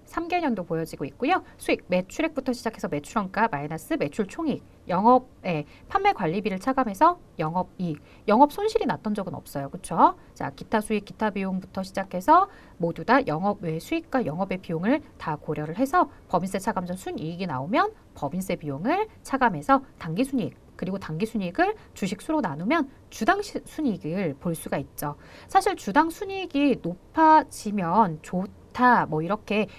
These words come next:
이야기를 하는데요. 물론 저희 이제 수업에서 이 파트에서 주당 순이익에 대한 언급도 할 텐데 지금 이천십구 년도까지 진행된 상황을 보면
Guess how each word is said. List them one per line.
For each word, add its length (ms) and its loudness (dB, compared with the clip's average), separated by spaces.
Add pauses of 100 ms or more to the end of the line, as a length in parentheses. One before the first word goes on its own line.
(120)
이야기를 420 -2
하는데요. 600 4 (200)
물론 260 2
저희 260 -4
이제 180 -4
수업에서 680 6 (140)
이 100 -6 (160)
파트에서 500 4
주당 300 0
순이익에 340 -2
대한 260 -2
언급도 440 -4
할 120 2
텐데 360 4 (280)
지금 200 2
이천십구 580 0
년도까지 1120 2
진행된 480 2
상황을 360 4
보면 360 2